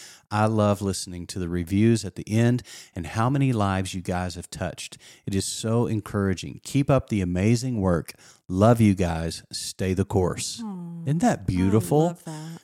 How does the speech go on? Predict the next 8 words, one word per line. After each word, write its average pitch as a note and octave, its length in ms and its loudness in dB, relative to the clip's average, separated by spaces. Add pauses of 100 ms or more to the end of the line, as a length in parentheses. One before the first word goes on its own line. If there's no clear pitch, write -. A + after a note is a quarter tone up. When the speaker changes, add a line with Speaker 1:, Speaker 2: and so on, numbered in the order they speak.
(120)
Speaker 1:
That D3 260 2
just - 380 -6
makes G#2 500 0
my G2+ 220 -4
heart F2+ 380 -4 (120)
go E2+ 140 -4
pitter F2 280 -4
patter. E2+ 400 -6